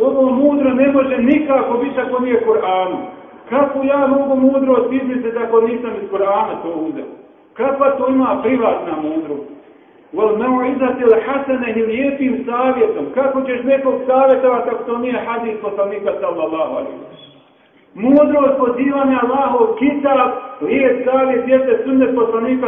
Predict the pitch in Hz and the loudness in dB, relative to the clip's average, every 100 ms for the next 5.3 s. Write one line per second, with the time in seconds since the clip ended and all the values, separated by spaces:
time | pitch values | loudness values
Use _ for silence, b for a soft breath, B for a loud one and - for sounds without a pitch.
0 | 226 226 220 214 202 196 170 165 156 143 | -2 0 0 2 2 2 0 -4 -4 -6
1 | 143 143 139 123 - - _ 214 214 285 | -6 -8 -12 -14 -18 -20 _ -2 2 4
2 | 285 294 294 285 269 - 262 277 262 254 | 4 4 4 2 -2 2 4 6 4 4
3 | 226 - 254 262 269 247 220 - 277 277 | -2 -2 0 2 2 2 0 0 2 2
4 | - 262 262 262 220 - 233 254 220 466 | 2 2 4 4 0 0 0 0 4 4
5 | 453 - - | 4 0 -6